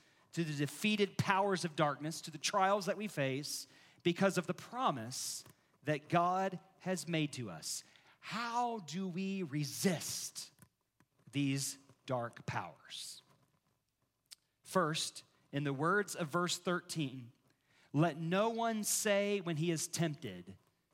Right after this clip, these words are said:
'I am tempted by God.'" We must resist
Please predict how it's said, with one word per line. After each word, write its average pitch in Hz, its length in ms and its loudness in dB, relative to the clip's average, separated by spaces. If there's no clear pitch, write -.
'I 208 580 4
am 143 120 0
tempted 151 600 0
by 127 160 0
God.'" 95 340 -6
We 240 180 4
must 240 380 4
resist 214 720 2